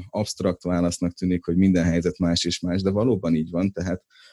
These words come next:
azt tudni kell, hogy a magyar jogban, a, a polgári jogban nincsen egyértelműen egy olyan meghatározás, hogy mi is minősül visz-, viszmajornak, hanem adott esetben egy-egy jogvitában a bíróság, ö, döntheti el a későbbiekben. Így itt is az volt a félő, hogy, ö,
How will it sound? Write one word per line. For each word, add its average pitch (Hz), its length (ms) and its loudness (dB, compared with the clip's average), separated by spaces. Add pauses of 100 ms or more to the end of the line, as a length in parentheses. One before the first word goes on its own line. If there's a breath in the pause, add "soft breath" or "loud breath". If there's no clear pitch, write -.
azt - 200 -12
tudni 101 280 -2
kell, 95 180 -2
hogy 90 200 0
a 90 40 0
magyar 95 340 2
jogban, 90 420 0
a, 76 260 -2
a - 40 -6
polgári 92 440 0
jogban 92 280 2
nincsen 95 400 0
egyértelműen 85 720 -2
egy 85 200 -2
olyan 82 180 2
meghatározás, 85 680 0
hogy 87 100 0
mi 90 100 4
is 85 140 2
minősül 85 520 2
visz-, - 320 -2
viszmajornak, 98 760 2 (540 soft breath)
hanem 92 180 2
adott 95 260 2
esetben 92 380 2
egy-egy 87 300 4
jogvitában 87 580 2
a 85 60 4
bíróság, 82 760 0
ö, 73 260 -4 (100)
döntheti 80 540 -4
el 78 180 -4
a - 120 -6
későbbiekben. 92 960 0 (400 loud breath)
Így 95 160 0
itt 113 160 0
is - 140 -2
az 95 140 4
volt 90 220 2
a 87 60 -2
félő, 92 440 2
hogy, 92 360 2
ö, 90 220 4